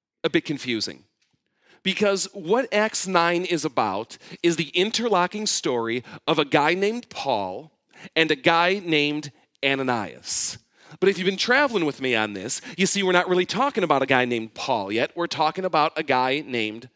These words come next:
Saul, all right? Probably the most important, like, bit of info to catch if you're gonna follow this at all today, Paul is Saul. This Saul guy is the exact same guy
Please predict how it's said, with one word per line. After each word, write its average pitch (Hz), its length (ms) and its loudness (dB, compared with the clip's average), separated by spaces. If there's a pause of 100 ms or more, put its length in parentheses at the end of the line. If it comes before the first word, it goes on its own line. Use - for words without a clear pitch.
(300)
Saul, 120 680 -2 (220)
all 139 80 2
right? 214 240 2 (720)
Probably 240 260 4
the 202 80 2
most 214 180 2
important, 202 360 0
like, - 220 -2
bit 170 140 4
of 165 60 2
info 160 320 0
to 147 60 0
catch 143 360 0
if 147 120 -4
you're 139 80 -2
gonna 135 120 -2
follow 143 320 0
this 135 180 -2
at 104 100 -4
all 107 240 -6
today, 151 400 -2 (540)
Paul 175 600 0 (160)
is 139 520 0 (100)
Saul. 92 640 -4 (640)
This 156 180 2
Saul 151 380 0
guy 202 460 2 (280)
is 175 200 4
the 156 140 4
exact 143 440 0
same 185 360 0
guy 143 480 2